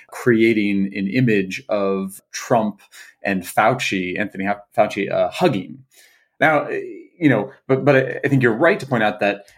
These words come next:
you know, whether or not, you know, we might be, we might find some of these examples concerning, the next question is, well, what sort of impact will these uses likely have on, on the, on an election itself?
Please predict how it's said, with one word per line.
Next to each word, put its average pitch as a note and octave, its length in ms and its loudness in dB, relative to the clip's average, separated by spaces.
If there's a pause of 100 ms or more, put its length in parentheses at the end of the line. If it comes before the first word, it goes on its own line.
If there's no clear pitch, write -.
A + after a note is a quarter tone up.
(540)
you B2+ 360 -2
know, G#2+ 260 0
whether A#2+ 600 2
or G#2+ 100 0
not, A#2 580 2 (160)
you A2+ 80 -6
know, G#2 100 -4
we G#2+ 180 -2
might G2+ 200 -2
be, G2 280 -4
we A#2 160 -2
might A2 200 -4
find A2+ 300 -2
some A2 100 -6
of F#2+ 80 -6
these G2 140 -2
examples G2 420 -4
concerning, B2 580 4
the B2+ 100 4
next C3 240 2
question A#2 320 0
is, G#2+ 200 0
well, G#2+ 120 0
what A2 260 0
sort B2 240 0
of G2+ 100 2 (120)
impact A2+ 720 -2 (580)
will A2+ 720 2
these G2+ 280 -4
uses G2+ 800 -6
likely G2 640 -2
have G2 520 -2 (120)
on, F#2 580 -6 (160)
on F2+ 520 -6
the, F2+ 420 -6
on F#2+ 400 0
an F#2 120 -4
election G#2 540 -2
itself? - 520 -2